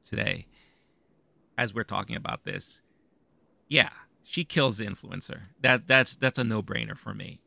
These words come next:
Like, I, I see her killing the influencer, and somehow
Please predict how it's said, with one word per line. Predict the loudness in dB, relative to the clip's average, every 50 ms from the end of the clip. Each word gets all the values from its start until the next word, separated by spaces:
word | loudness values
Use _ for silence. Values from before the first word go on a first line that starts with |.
| -8
Like, | -6 -6 -2 2
I, | 2 2 2 4 6
I | 6 6 6
see | 4 2 -2 0 0 0
her | 2 0 0 0
killing | -2 -6 -6 -4 -4 -2 -2 0
the | 0 -2
influencer, | -2 -4 -6 -8 -8 -6 -8 -8 -8 -8 -8 -8 -10 -12 -16 _ _ _ _ _ _ _ _ _ _ _ _ _ _ _ _
and | 0 2 4 4 4 4 4 2 0 -2 -8 -12 _ _ _ _
somehow | -16 -10 -6 -2 0 2 2 2 2 2 4 6 6 6 6 4 4 2 -2 -4 -8